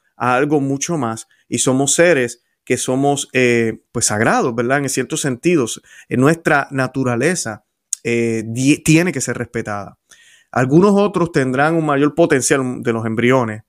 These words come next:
de ser viable, pero su calidad no será la óptima y solo algunos, a veces solo uno o incluso ninguno, van a, a tener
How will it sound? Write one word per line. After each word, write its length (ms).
de 120
ser 180
viable, 400
pero 160
su 160
calidad 400
no 80
será 240
la 160
óptima 580
y 140
solo 280
algunos, 420
a 60
veces 260
solo 320
uno 380
o 160
incluso 380
ninguno, 600
van 280
a, 200
a 140
tener 400